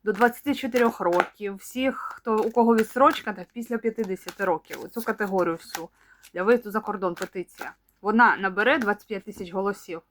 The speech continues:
потрібний строк. Набере однозначно, без питань. Набере. Набирає. Набирає вона голоси. Однозначно голоси набирає.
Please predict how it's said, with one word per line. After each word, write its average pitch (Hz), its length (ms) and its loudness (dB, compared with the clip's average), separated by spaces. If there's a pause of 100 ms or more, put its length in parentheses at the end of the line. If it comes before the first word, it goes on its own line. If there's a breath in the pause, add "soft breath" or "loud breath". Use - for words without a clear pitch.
(180)
потрібний 165 540 -6
строк. - 380 -12 (880)
Набере 233 400 6
однозначно, 202 720 -2 (240)
без 185 300 -8
питань. 147 440 -12 (320)
Набере. 190 480 2 (2500 loud breath)
Набирає. 226 800 6 (480)
Набирає 208 600 4
вона 185 240 0
голоси. 185 680 -6 (420)
Однозначно 220 720 2
голоси 185 380 -2
набирає. 202 580 4